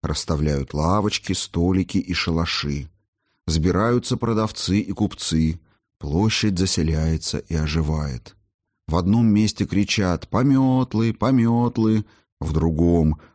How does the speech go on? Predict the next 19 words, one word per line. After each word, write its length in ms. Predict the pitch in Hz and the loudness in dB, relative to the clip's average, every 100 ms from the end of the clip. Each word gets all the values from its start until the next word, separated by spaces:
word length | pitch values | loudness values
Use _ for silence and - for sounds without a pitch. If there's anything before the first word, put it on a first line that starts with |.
| - | -8
"Лучшее 560 | 76 85 87 - 85 | 0 0 0 0 0
свежее 540 | 90 76 87 92 87 85 | -2 0 0 2 0 0
масло, 640 | 82 90 104 101 - 80 | 2 2 0 -2 -2 -2
сливки, 720 | 90 - - 117 113 110 - | -2 -2 2 4 4 2 0
сухари 640 | 107 110 - 98 98 110 104 | -2 -2 0 2 4 4 2
и 140 | - | 0
прочее". 800 | 82 85 85 82 - - 71 - - _ _ _ _ _ - | -2 0 2 2 0 -4 -6 -8 -16 _ _ _ _ _ -6
Такая 360 | 101 - 98 95 | -4 -2 -2 0
простота 560 | 104 98 107 98 101 | -2 -2 -2 -2 -2
в 40 | 92 | 0
жизни 380 | 98 117 107 104 | 0 2 2 2
мне 200 | 101 101 | 2 2
нравится, 720 | 95 82 73 78 - 82 82 _ _ - | 2 0 -2 -4 -4 -6 -6 _ _ 0
и 60 | |
я 240 | 90 113 143 | 2 4 4
невольно 500 | 135 98 123 120 117 | 2 4 4 4 2
срисовал 680 | 101 90 - 82 87 92 - | 0 -2 -2 0 2 0 0
абрис 480 | 92 80 69 - - | 0 0 -2 -4 -4
ее. 380 | 73 67 69 | -4 -4 -8